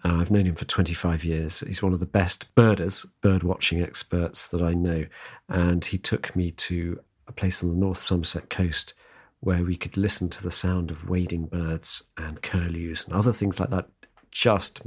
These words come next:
magical marshland. So proper voice of the countryside, Ben lives in the Quantocks, was a, will be a perfect start to the season. We've got lots of other things, though. I'm hoping that we will, thr-,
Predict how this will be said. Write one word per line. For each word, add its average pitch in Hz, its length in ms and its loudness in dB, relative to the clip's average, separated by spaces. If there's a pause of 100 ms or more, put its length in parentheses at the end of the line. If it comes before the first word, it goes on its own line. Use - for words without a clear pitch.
(120)
magical 95 640 -2
marshland. 87 720 -2 (760)
So 104 440 4 (340)
proper 127 200 6
voice 107 280 4
of 95 60 -4
the - 60 -4
countryside, 98 440 4
Ben 104 440 4
lives - 440 0 (240)
in 101 60 0
the 95 80 2
Quantocks, - 760 2 (300)
was 101 180 0
a, 101 60 -4 (260)
will 98 80 2
be 95 140 2
a 90 40 0
perfect - 340 -2
start - 260 0
to - 120 -6
the 104 80 -4
season. - 460 -4 (500)
We've 120 100 4
got 123 120 6
lots 113 180 2
of 107 60 2
other 107 120 4
things, 107 240 0
though. 117 160 2
I'm 98 100 4
hoping 110 320 2
that 92 180 -2
we 113 180 2
will, 82 260 0 (520)
thr-, - 220 0